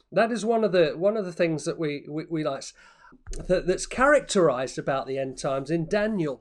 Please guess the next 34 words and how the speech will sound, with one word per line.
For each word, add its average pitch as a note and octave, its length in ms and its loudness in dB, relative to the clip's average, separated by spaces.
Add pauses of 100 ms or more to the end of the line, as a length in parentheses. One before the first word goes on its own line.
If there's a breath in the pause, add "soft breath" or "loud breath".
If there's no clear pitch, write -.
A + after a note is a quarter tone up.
the F3+ 160 2 (300)
prophet A3+ 640 0
that E3 260 -4 (220)
Jesus A3 580 -2
referred A3+ 540 -2
to A3+ 240 -4
most G#3 580 0 (320 loud breath)
in F3+ 300 2
his, E3+ 480 2
um, D#3+ 480 0
his D#3+ 180 -6
speaking E3+ 480 -4
of C#3+ 120 -6
the D3 120 -4
end C#3 220 -6
time. A#2+ 320 -8 (480 loud breath)
So A3+ 220 6
yes, A3+ 340 6
we G3+ 80 0
talked B3+ 300 2
about F#3 380 2
blessed G#3+ 380 2
is E3+ 160 2
the F3 100 2
one D3+ 360 4
who, D#3 240 0 (420 soft breath)
who E3+ 140 8
reads G3 440 2
and E3 180 0
takes - 420 -6
to - 140 -2
heart G#3+ 680 -2 (260 loud breath)
and, E3 240 4
and F3 200 4